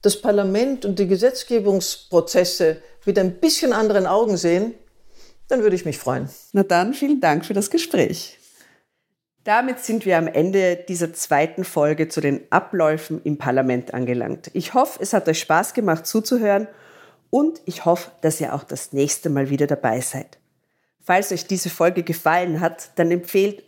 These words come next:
Speaker 2: Rund ums Parlament gerne weiter. Und damit ihr keine Folge verpasst, abonniert Rund ums Parlament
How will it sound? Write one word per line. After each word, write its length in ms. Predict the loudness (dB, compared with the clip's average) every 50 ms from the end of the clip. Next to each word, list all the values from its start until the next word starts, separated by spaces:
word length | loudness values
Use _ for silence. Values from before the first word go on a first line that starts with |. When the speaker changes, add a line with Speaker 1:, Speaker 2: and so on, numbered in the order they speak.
| _ -4
Speaker 2:
Rund 340 | -2 0 2 2 0 0 -2
ums 200 | -4 -6 -8 -4
Parlament 580 | -2 0 2 2 2 2 0 0 0 -2 -6 -10 -20 _ _ -2
gerne 360 | 0 0 2 2 0 -2 -2
weiter. 460 | -4 -6 -6 -8 -10 -12 -12 -12 -16 _ _ -20 -20 -20 _ _ _ -6
Und 140 | -4 0 2
damit 300 | 2 2 2 2 0 0
ihr 120 | -2 -2
keine 440 | -2 -2 0 2 2 2 2 0 -2
Folge 340 | 0 0 2 2 0 0 -2
verpasst, 640 | -4 -6 -6 -2 0 0 0 0 -2 -8 -12 -18 _ _ _ _ _ _ _
abonniert 580 | 0 2 2 2 2 2 0 -2 -2 -4 -10 -20 _ _ -4
Rund 300 | -2 0 2 2 2 0
ums 200 | 0 -2 -4 -4
Parlament 540 | -2 0 2 2 2 2 2 2 0 -2 -4